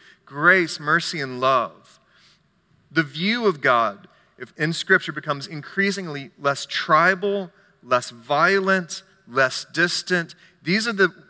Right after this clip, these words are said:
this is an example of how God is trying to reformat our view of who God is and what does it mean to be image bearers following God in this world. Even Jesus had the ministry of deconstruction.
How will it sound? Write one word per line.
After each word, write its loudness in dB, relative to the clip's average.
this -2
is -2
an -2
example -2
of -10
how -2
God 2
is -10
trying 0
to -8
reformat -2
our 2
view -2
of -6
who -4
God 0
is 0
and -10
what -2
does -2
it -14
mean -4
to -12
be -8
image -2
bearers -2
following -2
God -2
in -14
this -14
world. -12
Even 2
Jesus -4
had 4
the -6
ministry -2
of -6
deconstruction. -8